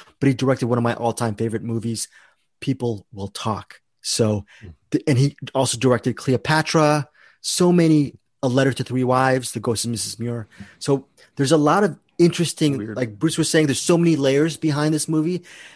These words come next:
Speaker 1: The fact that the movie is about a writer and it's about a million writers. And then you can, I wish David Fincher,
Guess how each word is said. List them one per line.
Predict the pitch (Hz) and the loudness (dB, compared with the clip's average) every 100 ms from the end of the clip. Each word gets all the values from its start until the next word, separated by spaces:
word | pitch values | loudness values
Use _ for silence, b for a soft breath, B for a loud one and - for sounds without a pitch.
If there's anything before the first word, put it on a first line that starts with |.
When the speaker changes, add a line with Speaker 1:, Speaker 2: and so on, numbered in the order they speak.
| - | -6
Speaker 1:
The | 135 | 2
fact | 156 147 | 4 2
that | 135 110 | -2 -2
the | |
movie | 135 147 139 | 0 2 2
is | 123 | 0
about | 117 120 127 | 0 2 4
a | 143 | 4
writer | 131 131 135 143 151 - b b b | 6 4 4 2 0 -6 b b b
and | 135 | -6
it's | 117 127 | -4 -2
about | 113 123 | 0 -2
a | 127 | -2
million | 120 131 139 131 | -2 0 0 0
writers. | 127 131 131 135 127 - - | 0 2 2 0 -2 -8 -4
And | 135 | 0
then | 135 139 | 0 -2
you | 151 | -2
can, | 165 143 b - | -2 -4 b 2
I | 180 | 4
wish | 202 226 | 4 2
David | - 170 180 208 | 2 4 6 4
Fincher, | - 170 175 190 202 | 2 0 2 0 -2